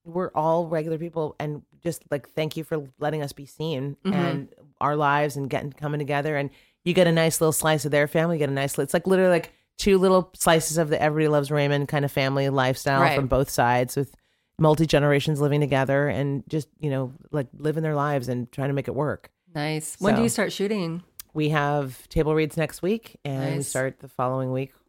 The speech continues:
Speaker 1: that little lovely schedule of rehearsal, rehearsal, rehearsal, and then
Speaker 2: Uh-huh.
Speaker 1: tape night, and I can't wait. I'm so excited.
Speaker 2: So, um, it is a multicam,
Speaker 1: With the Honorable
Speaker 2: and
Speaker 1: Sir Jimmy Burrows. He should be
Speaker 2: Oh,
Speaker 1: a sir.
Speaker 2: God.
Speaker 1: Don't you think he should be knighted?
Speaker 2: He should be knighted. There
Speaker 1: He
Speaker 2: has
Speaker 1: should
Speaker 2: to
Speaker 1: be
Speaker 2: be a
Speaker 1: knighted.
Speaker 2: way.
Speaker 1: Two hundred and thirty-seven episodes of Cheers he directed.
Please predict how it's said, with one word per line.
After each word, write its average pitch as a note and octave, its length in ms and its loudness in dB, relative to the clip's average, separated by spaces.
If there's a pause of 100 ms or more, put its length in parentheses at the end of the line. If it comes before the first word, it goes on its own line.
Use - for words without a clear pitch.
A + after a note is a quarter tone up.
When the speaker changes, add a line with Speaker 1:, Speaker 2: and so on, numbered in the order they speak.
(260)
Speaker 1:
that A#2+ 200 -4
little C3 280 -8 (560)
lovely D3 280 -2
schedule D3 520 0
of C#3 140 -2
rehearsal, C#3+ 340 -6
rehearsal, C#3 340 -6
rehearsal, C#3+ 380 -4
and D3 140 -4
then C3 200 -2
Speaker 2:
Uh-huh. F3+ 80 -6 (320)
Speaker 1:
tape C3+ 200 -2
night, D#3 380 -4
and C3 120 -6
I B2+ 80 -4
can't - 260 -10
wait. F#2+ 280 -8
I'm - 100 -20
so - 240 -10
excited. - 260 -4
Speaker 2:
So, G#3 480 4
um, F3 680 0
it F#3+ 180 4
is F#3+ 180 2
a A3+ 40 0
multicam, F3 720 0
Speaker 1:
With D3+ 100 0
the C#3+ 100 0
Honorable C#3 480 4
Speaker 2:
and C3+ 200 -4
Speaker 1:
Sir C#3 400 4
Jimmy C3 240 0
Burrows. A#2+ 420 -2
He F#3+ 140 2
should G3+ 260 6
be E3+ 140 6
Speaker 2:
Oh, - 20 6
Speaker 1:
a C#3+ 40 2
sir. - 180 0
Speaker 2:
God. A2 100 -2
Speaker 1:
Don't D3 120 2
you G3 60 0
think G#3 120 0
he G#3 80 2
should F#3 160 -2
be E3+ 80 4
knighted? C3 300 4
Speaker 2:
He C#4+ 80 6
should - 220 -4
be D#4 120 4
knighted. D#3+ 340 -2
There G3 120 2
Speaker 1:
He F3+ 40 -8
Speaker 2:
has B3 240 2
Speaker 1:
should - 80 2
Speaker 2:
to - 0 -
Speaker 1:
be - 60 4
Speaker 2:
be - 60 6
a - 20 6
Speaker 1:
knighted. F3+ 140 2
Speaker 2:
way. E3 280 0
Speaker 1:
Two C#4 160 0
hundred C#4 220 4
and G#3+ 100 2
thirty-seven G3 460 2
episodes D#3 340 -2
of C#3 80 -4
Cheers A#2 340 -6
he - 120 -18
directed. - 160 -12